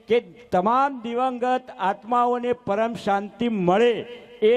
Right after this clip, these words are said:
હેતુથી આપણે ભગવાન શિવ બાબાને પ્રાર્થના કરવાની છે. અંગે ભસ્મ ભભૂતની ચોળી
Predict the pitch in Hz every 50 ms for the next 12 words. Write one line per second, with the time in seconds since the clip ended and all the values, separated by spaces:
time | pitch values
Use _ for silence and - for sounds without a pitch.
0 | 240 214 165 143 151 160 156 - - 233 254 262 - - 226 233 175 131 95 -
1 | - - - - _ _ _ - 151 175 196 196 240 240 262 254 240 196 147 -
2 | - - - _ _ - - 160 165 151 185 208 226 240 240 233 - - 190 220
3 | 240 220 220 208 208 220 214 214 220 220 214 196 180 170 165 - 147 175 185 180
4 | - 170 151 151 151 147 139 135 127 113 - - 104 90 78 - - - - _
5 | _ _ _ _ _ _ - - 165 196 214 214 220 233 226 180 175 190 - -
6 | 190 208 220 214 202 - 190 180 - 190 202 208 202 - 214 202 202 202 208 196
7 | 202 - 180 185 196 208 214 214 196